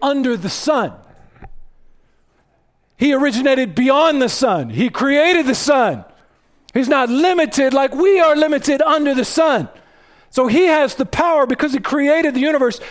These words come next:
to make things new. And he does. Let me give you a list.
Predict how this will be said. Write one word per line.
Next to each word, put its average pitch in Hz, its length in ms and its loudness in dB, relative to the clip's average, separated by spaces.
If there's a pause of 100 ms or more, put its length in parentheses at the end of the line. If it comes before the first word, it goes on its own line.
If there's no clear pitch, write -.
(160)
to 269 100 0
make 277 840 0
things 254 680 -2
new. 269 440 0 (2000)
And 247 180 0
he 277 140 2
does. 277 500 0
Let 226 140 -2
me 262 60 -2
give 254 120 -2
you 233 140 2
a - 0 -
list. 214 640 -2